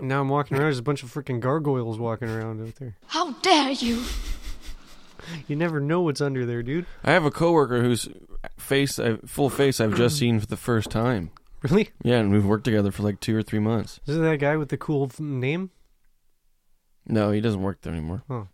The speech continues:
Speaker 1: What was that guy's name again? The cool name?
Speaker 3: Uh, Dildo.
Speaker 1: Oh, yeah. <laughs> Oh, yeah. I guess it's not such a cool name. I thought it was way <laughs> cooler before.
Speaker 3: Yeah, his name was Dildo.
Speaker 1: I must have been younger and more, uh, immature.
Speaker 3: People always thought he was named after the sex toy,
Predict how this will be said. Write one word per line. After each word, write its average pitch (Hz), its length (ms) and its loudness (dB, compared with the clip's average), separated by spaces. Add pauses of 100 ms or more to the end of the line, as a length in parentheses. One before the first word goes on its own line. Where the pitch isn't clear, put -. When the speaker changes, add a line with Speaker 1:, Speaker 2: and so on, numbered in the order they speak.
Speaker 1:
What 156 80 -6
was 180 140 -6
that 202 100 -2
guy's 185 240 -4
name 185 180 -4
again? 208 200 -2
The 127 80 -6
cool 151 260 -6
name? 170 280 -6 (280)
Speaker 3:
Uh, 95 220 -2 (560)
Dildo. 98 540 -4 (360)
Speaker 1:
Oh, 165 200 -4
yeah. 190 80 2 (300)
<laughs> 185 160 0
Oh, 170 200 -8
yeah. 190 220 -4 (1300)
I 160 80 0
guess 180 140 2
it's 147 140 -6
not 135 180 -2
such 131 220 -4
a 127 40 -4
cool 139 280 -6
name. 127 260 -4
I 127 100 -2
thought 139 180 0
it - 20 -2
was 123 160 -4
way - 120 4
<laughs> - 40 2
cooler 196 340 2
before. 151 480 -6
Speaker 3:
Yeah, - 160 0
his 101 220 0
name 107 180 4
was 101 220 4 (120)
Dildo. 101 440 0
Speaker 1:
I 123 40 -2
must 175 200 -2
have - 40 -20
been 165 140 2
younger 135 400 0
and 123 100 -2
more, 127 360 -2
uh, 113 260 -2 (400)
immature. 127 560 -6 (220)
Speaker 3:
People 120 200 4
always 110 200 4
thought 104 180 0
he 101 60 2
was 95 120 -4
named 90 280 -4
after 87 280 -8
the 80 120 -12
sex - 340 -6
toy, 71 300 -10